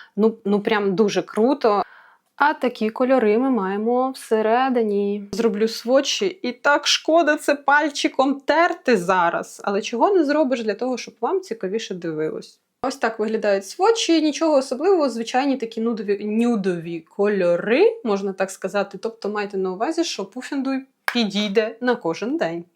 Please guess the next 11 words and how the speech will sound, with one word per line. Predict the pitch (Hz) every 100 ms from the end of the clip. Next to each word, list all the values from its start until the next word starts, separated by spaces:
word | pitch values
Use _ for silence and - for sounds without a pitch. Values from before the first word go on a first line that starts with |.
| _
плюс-мінус. | - 208 - 165 165 - _ _ _ _ _ _
Далі | 220 202 269 302 320
відкриваємо | 285 285 294 240 214 226 247 247 247 233 -
Ravenclaw | 220 240 254 214 202 196 170 170 -
або | 196 240
Когтевран, | 262 208 151 - 190 196 196
як | 190
ми | 202
звикли | 190 196 202
це | 196 208
називати. | 196 190 185 185 180 180 196 202